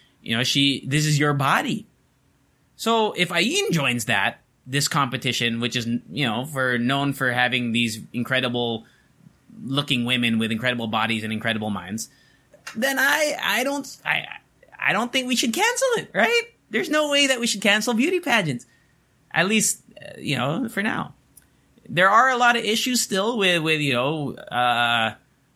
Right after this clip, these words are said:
with beauty pageants in terms of behind the scenes kind of things. I, I've heard stuff which are still unconfirmed, but, you know, the, the, the, the, the dirty old white men with the money behind the scenes taking advantage of the ladies.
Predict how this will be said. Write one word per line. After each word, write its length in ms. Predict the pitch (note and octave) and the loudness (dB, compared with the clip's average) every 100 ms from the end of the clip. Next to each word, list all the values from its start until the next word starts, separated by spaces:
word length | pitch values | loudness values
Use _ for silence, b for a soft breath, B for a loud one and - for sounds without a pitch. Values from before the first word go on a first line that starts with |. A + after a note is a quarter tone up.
| _ | _
with 260 | - C3 A2+ - - | -2 -2 -2 -10 -8
beauty 480 | A#2+ C#3+ C#3+ C3 A2 - | 0 2 4 2 -2 -2
pageants 680 | C3+ B2 B2 B2 A#2 - - | 2 2 2 -4 -4 -6 -6
in 200 | - B2 | -4 -4
terms 260 | D3+ C3 | -2 -2
of 100 | A#2 | -2
behind 420 | G2+ A2 G#2+ B2 C3+ | -2 0 2 0 -2
the 60 | |
scenes 360 | C#3 D#3 D#3+ D3+ | -2 -2 -2 -4
kind 200 | E3 D#3+ | -2 -2
of 80 | E3 | -4
things. 160 | E3+ | -4
I, 140 | D3 B2 | -2 0
I've 240 | B2 A2+ | -2 -2
heard 300 | - C3 C#3 | -4 -4 -4
stuff 440 | - D#3+ F3 - b b b b | -4 0 -2 -2 b b b b
which 240 | A2+ B2 | -6 -4
are 180 | A#2 A#2 | -2 -2
still 300 | A2+ - D3+ | -2 -2 -2
unconfirmed, 540 | C3+ C3+ C#3 A#2+ B2 B2+ | -2 -2 -6 -4 -4 -4
but, 100 | - | -4
you 120 | A3 | -2
know, 140 | D3+ | -2
the, 220 | C#3+ C3 A2+ | -2 -2 -2
the, 240 | B2 A2+ b b b - | -2 -2 b b b -6
the, 260 | B2 A#2+ | -4 -2
the, 180 | A2 A#2+ | -2 -2
the 160 | A2+ C3 | 0 0
dirty 460 | A#2+ E3 D3+ C#3 | 4 4 4 4
old 300 | D3 D3 C3+ | 2 2 0
white 320 | B2 B2+ B2 | 0 0 0
men 460 | B2+ C3 A#2+ G#2+ A#2 | -2 0 0 0 0
with 160 | B2+ A#2+ | 0 0
the 60 | |
money 500 | B2 C#3 A#2+ A2+ G#2+ | 2 4 4 2 2
behind 440 | G2 A#2 B2 A#2 A2 | 2 2 2 2 2
the 60 | |
scenes 400 | A2 C3+ A#2+ A2+ | 0 0 0 0
taking 320 | A2+ B2+ A#2 | 0 -2 0
advantage 460 | A2+ G#2+ A2+ G#2+ G#2 | 0 2 0 0 -2
of 100 | A2 | -2
the 100 | G#2+ | -2
ladies. 640 | A2 G#2 G#2 G2+ G2 - | -2 0 -2 -4 -6 -8